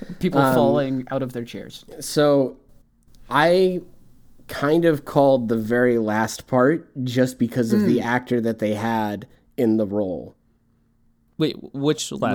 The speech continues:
Speaker 1: Which
Speaker 3: part?
Speaker 1: last
Speaker 3: Are you talking
Speaker 1: part?
Speaker 3: about where Mordo goes bad after the credits? Or
Speaker 1: Oh.
Speaker 3: are you
Speaker 2: Yes,
Speaker 3: talking about
Speaker 2: yes.
Speaker 1: Oh, yeah, I mean,
Speaker 3: Oh,
Speaker 1: that
Speaker 3: the after
Speaker 1: was
Speaker 3: credits stinger? Yeah.
Speaker 1: I, I, I think if, even for people who aren't aware of the Marvel Universe, because it, within the comic book universe, he is a villain.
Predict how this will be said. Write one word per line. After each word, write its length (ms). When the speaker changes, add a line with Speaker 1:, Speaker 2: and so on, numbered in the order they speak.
Speaker 1:
Which 80
Speaker 3:
part? 100
Speaker 1:
last 140
Speaker 3:
Are 20
you 60
talking 160
Speaker 1:
part? 80
Speaker 3:
about 380
where 180
Mordo 640
goes 200
bad 260
after 180
the 120
credits? 460
Or 160
Speaker 1:
Oh. 20
Speaker 3:
are 80
you 100
Speaker 2:
Yes, 200
Speaker 3:
talking 160
about 120
Speaker 2:
yes. 360
Speaker 1:
Oh, 100
yeah, 240
I 80
mean, 280
Speaker 3:
Oh, 100
Speaker 1:
that 140
Speaker 3:
the 60
after 120
Speaker 1:
was 80
Speaker 3:
credits 220
stinger? 440
Yeah. 240
Speaker 1:
I, 180
I, 180
I 100
think 240
if, 380
even 280
for 140
people 260
who 100
aren't 260
aware 380
of 120
the 60
Marvel 300
Universe, 600
because 320
it, 180
within 300
the 80
comic 360
book 200
universe, 360
he 240
is 440
a 100
villain. 560